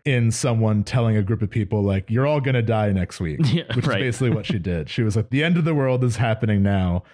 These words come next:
Speaker 1: And then the head of the coven was like, "Even if this is true, like, you should check in with me first before delivering this message, 'cause it completely throws us into chaos and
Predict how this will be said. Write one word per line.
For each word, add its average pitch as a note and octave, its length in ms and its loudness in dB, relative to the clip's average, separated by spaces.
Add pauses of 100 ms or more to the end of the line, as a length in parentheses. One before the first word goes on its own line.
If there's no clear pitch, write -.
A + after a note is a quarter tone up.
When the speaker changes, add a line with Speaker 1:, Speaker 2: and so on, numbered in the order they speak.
(120)
Speaker 1:
And C3+ 100 0
then B2+ 100 2
the B2 100 2
head C3+ 140 2
of B2 100 0
the A#2 80 0
coven A#2 340 0
was A2 140 0
like, A2+ 120 -2 (100)
"Even F3+ 280 0
if E3 120 0
this D3 200 -2
is B2 140 0
true, C3+ 500 0 (240)
like, C3 320 0
you C3 160 0
should C3 200 -2
check C#3 280 -2
in C3 140 2
with A#2 160 2
me G#2+ 200 2
first G#2 420 -2
before G#2 360 0
delivering G#2 440 2
this G2 180 0
message, G#2+ 360 0
'cause A2 140 0
it G2+ 60 -6
completely A2+ 920 0 (200)
throws A#2 300 0
us A2+ 200 -2
into G#2 260 -2
chaos A2+ 600 0
and A2 160 0